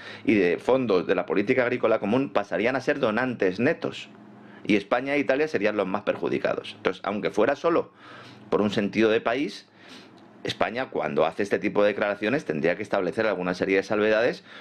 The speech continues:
porque evidentemente el gobierno, en teoría, tendría primero que defender los intereses de los españoles y luego, si se puede, ayudar a quien considere oportuno. Esto es importante también, eh,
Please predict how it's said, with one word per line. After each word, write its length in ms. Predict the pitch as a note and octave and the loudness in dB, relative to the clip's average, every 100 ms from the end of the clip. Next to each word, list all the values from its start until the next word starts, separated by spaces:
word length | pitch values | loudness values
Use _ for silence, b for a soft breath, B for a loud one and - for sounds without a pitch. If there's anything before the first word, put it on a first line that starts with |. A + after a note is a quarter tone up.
| B | B
porque 180 | - - | -4 0
evidentemente 760 | D#2+ D#2+ F2 F#2 F#2+ F#2+ B2+ - | 4 4 2 0 0 0 -2 0
el 80 | F2 | 2
gobierno, 420 | D#2+ D#2+ F2+ G2+ | 2 2 2 0
en 140 | G2+ F2+ | 0 0
teoría, 380 | E2+ D#2+ G#2+ | 2 4 2
tendría 300 | A#2+ G2+ F#2 | 0 0 0
primero 300 | F#2 F#2 G#2 | 0 0 0
que 80 | A2+ | 0
defender 320 | F2 C2 E2 | 0 0 -2
los 120 | G2 G2+ | -2 -2
intereses 340 | D2+ C#2+ G2 | -2 0 0
de 40 | |
los 120 | E2 F#2 | -2 -4
españoles 520 | F#2+ G2 G#2+ - - B B B | -4 -2 -2 -4 -6 B B B
y 60 | F#2+ | 2
luego, 220 | G2 A2 | 4 2
si 80 | C3+ | 0
se 120 | B2+ | 0
puede, 200 | A#2+ C3 | 2 2
ayudar 320 | C#3+ G#2+ A2+ | 2 2 2
a 60 | B2 | 0
quien 160 | A#2 | -2
considere 420 | G#2 F#2+ F2 F2+ F#2 | -2 -2 2 2 2
oportuno. 460 | G2 F#2 - - B B B B B B B | 0 2 0 0 B B B B B B B
Esto 220 | - G2+ | -4 2
es 40 | |
importante 420 | A2+ F#2 - G#2 | 4 4 2 -2
también, 360 | G2 F2 F#2+ G2+ - | -2 0 0 0 0
eh, 260 | D2+ C#2+ | 0 -2